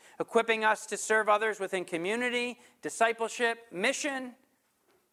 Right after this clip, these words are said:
for those who still need to hear the good news of Jesus.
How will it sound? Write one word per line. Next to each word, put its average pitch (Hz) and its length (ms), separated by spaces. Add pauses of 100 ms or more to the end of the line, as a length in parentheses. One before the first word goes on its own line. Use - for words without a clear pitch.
(100)
for 175 160
those 208 320
who 208 60
still 233 600
need 202 200
to 202 80
hear 220 440
the 175 120
good 180 320
news 214 380
of 185 100
Jesus. 208 720